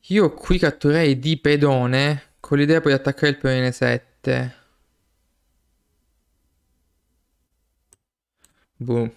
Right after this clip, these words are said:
non sono sicuro che sia la migliore, però non dovrebbe essere sbagliata. Quindi ora il suo peone sette è un peone arretrato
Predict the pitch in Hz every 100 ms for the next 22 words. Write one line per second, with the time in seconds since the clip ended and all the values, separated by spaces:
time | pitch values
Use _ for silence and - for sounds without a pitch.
0 | - 123 127 131 127 127 123 120 - 120
1 | 117 117 117 - - - - _ _ _
2 | _ _ _ _ _ _ 127 123 120 117
3 | 120 - 131 120 - - - - - -
4 | _ _ _ _ _ _ _ _ _ _
5 | _ _ _ _ _ _ _ _ _ _
6 | 127 123 123 135 131 123 135 135 156 151
7 | 123 - 131 123 127 123 - - 135 123
8 | 131 131 131 123 123 165 208